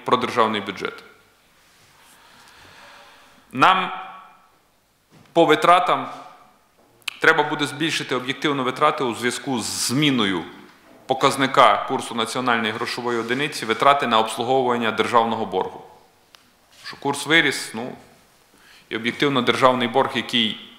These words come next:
в іноземній валюті, також змінюється.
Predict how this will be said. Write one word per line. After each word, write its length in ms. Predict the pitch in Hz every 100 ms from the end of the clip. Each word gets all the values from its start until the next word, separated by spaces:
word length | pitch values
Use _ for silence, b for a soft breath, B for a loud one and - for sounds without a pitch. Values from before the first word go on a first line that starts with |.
| _
в 200 | 104 139
іноземній 640 | - 120 120 127 123 120
валюті, 380 | 113 120 143 123
також 460 | - - 120 - - - - - -
змінюється. 640 | 110 104 85 78 -